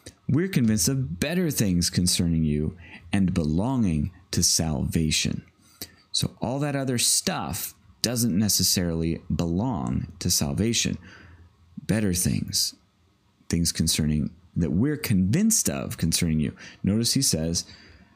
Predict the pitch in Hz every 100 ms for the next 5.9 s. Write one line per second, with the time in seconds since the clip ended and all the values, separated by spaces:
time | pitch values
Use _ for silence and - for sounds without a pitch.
0 | _ _ _ _ - - 104 101 139 202
1 | - - - - - _ _ _ _ -
2 | 90 92 71 92 - - 123 127 123 143
3 | 175 175 214 185 127 101 85 - 78 -
4 | 107 127 156 175 175 131 110 117 95 98
5 | 117 180 123 87 - 60 82 139 -